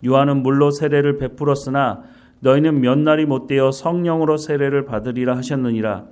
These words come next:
그들이 모였을 때 예수께 여쭈어 이르되,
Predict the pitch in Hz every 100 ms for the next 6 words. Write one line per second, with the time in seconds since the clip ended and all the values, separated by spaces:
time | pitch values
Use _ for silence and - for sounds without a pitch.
0 | - _ _ _ _ _ 147 143 151 151
1 | 135 151 156 147 147 143 135 113 131 -
2 | - 143 120 123 131 143 123 110 113 135
3 | 120 98